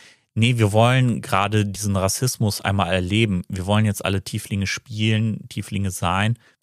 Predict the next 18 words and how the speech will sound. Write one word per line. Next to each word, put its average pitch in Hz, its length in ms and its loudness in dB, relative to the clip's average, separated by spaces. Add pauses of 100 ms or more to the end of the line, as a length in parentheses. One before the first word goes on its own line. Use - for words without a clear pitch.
(100)
und 113 240 0
uns 98 300 -2
wirklich - 200 -4
mit 98 160 -4
dieser 98 160 0
Rolle 98 260 0
auseinandersetzen. 90 960 -6 (400)
Und 98 460 2 (160)
gerade 107 340 2
sowas 110 560 2
zu 104 240 0
bespielen 110 520 0
kann 107 160 2
dann 101 140 2
auch 104 280 0
sehr 98 180 0
interessant 101 560 -2
sein. 85 480 -6